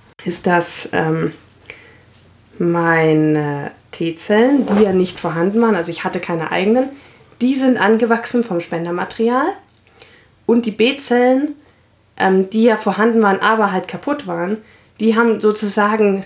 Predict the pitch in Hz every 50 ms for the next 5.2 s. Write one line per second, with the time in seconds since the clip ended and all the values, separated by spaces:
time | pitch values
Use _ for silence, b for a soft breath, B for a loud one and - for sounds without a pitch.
0 | - _ - - - 208 185 202 214 214 196 185 196 185 - - 226 226 226 -
1 | - - B B B B B B - - 196 190 196 196 202 196 190 - 190 180
2 | - - 185 175 170 170 165 180 165 - - - 175 - - - - B B B
3 | B B B B B B _ - 214 208 - 220 220 220 226 214 196 196 190 202
4 | 196 196 220 247 254 - - - - 170 170 175 170 180 180 175 - - - 233
5 | 247 294 311